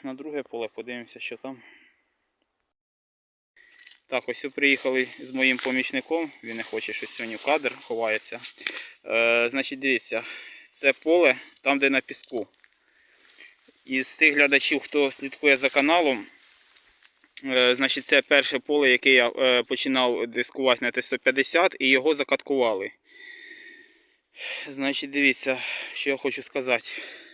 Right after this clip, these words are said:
В принципі, по бур'яну більш-менш, можна сказати, чистеньке. Тут оприскувалось поле один раз тільки. Е, значить, на тій стороні я оприскував своїм, потім я поламався.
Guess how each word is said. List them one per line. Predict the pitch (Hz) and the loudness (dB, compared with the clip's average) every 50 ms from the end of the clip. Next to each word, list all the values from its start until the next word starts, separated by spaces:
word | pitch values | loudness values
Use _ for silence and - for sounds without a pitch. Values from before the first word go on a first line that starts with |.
| _ _ _ _ _ _ _ - - - - - _ _ _ | _ _ _ _ _ _ _ -20 -20 -20 -20 -20 _ _ _
В | - | 0
принципі, | 139 156 175 175 - - 165 143 - 143 | 2 4 4 4 2 -2 -2 0 0 -2
по | - - 135 | -2 -2 -6
бур'яну | 135 143 143 139 143 151 151 151 165 185 196 185 - - - - _ _ _ | -2 0 2 4 4 4 4 4 2 0 -2 -6 -10 -18 -20 -20 _ _ _
більш-менш, | 131 127 139 156 151 - - 147 143 160 180 175 - - - - - - - _ _ _ _ _ _ | -10 -2 0 0 0 0 0 2 4 4 4 2 0 -4 -4 -6 -6 -12 -18 _ _ _ _ _ _
можна | - 131 139 147 147 | -2 -2 0 0 -2
сказати, | - - - 135 143 151 156 - - - - - - - - | -6 -6 -6 0 2 2 2 2 0 -10 -14 -14 -14 -14 -14
чистеньке. | - - 156 - - - 147 135 120 113 - 127 117 - - _ _ | -8 -8 -8 -8 -2 2 2 2 2 0 -4 -6 -6 -6 -8 _ _
Тут | - 151 180 208 - - - | -2 0 0 0 0 -2 -4
оприскувалось | 143 139 - - - 165 175 - - - 151 139 135 131 - | -4 -4 -2 2 2 2 2 0 -4 -2 -2 0 0 -2 -6
поле | - _ _ 147 165 170 160 143 | -10 _ _ 0 0 2 2 0
один | - 127 123 123 135 147 147 135 | 0 -2 -2 -2 -2 -2 0 0
раз | 120 110 104 - - | 0 -2 -2 -6 -12
тільки. | - 104 - - - 101 - _ _ _ _ _ _ _ _ _ _ _ _ _ - - - - - - - _ _ - | -20 -20 -20 -18 -20 -20 -20 _ _ _ _ _ _ _ _ _ _ _ _ _ -20 -20 -20 -20 -20 -20 -20 _ _ -10
Е, | - 120 123 120 123 123 120 | -4 -2 0 2 2 2 0
значить, | 127 135 135 - - 143 135 | 0 -2 -2 0 0 0 2
на | 147 143 | 2 2
тій | 139 - 180 156 | 2 2 -2 -2
стороні | - - - 160 156 160 156 151 147 135 127 123 123 - - - - - - - - - - _ | -2 2 4 6 6 6 6 6 6 6 6 4 2 -6 -14 -18 -20 -20 -20 -20 -20 -20 -20 _
я | - 135 131 135 131 127 80 123 127 | -4 2 4 4 4 4 2 2 0
оприскував | 123 - - 135 131 - - - 135 127 123 120 | -2 0 2 0 0 0 0 0 2 2 2 2
своїм, | - - 135 135 143 170 190 165 | 0 -2 -2 -2 0 -2 -4 -2
потім | - 139 135 - 135 127 | -4 -4 -4 -2 -2 0
я | 127 120 | 0 -2
поламався. | - _ 127 123 123 131 147 160 180 190 180 - - 180 170 | -2 _ 0 0 2 2 2 2 2 2 0 0 -4 -4 -4